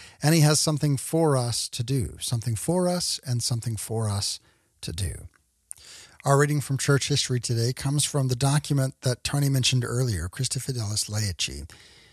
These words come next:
where we hear this. We return to the biblical image of the vine and the branches,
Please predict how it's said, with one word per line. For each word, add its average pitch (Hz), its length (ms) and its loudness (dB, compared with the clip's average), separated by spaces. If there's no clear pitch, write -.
where 151 140 4
we 147 120 2
hear 135 180 0
this. - 460 -6
We 165 140 6
return 180 380 2
to 285 60 -2
the 233 100 -2
biblical 190 440 0
image 139 280 0
of 123 120 0
the 117 80 -2
vine 113 520 0
and 107 140 -4
the 98 60 -4
branches, - 840 -6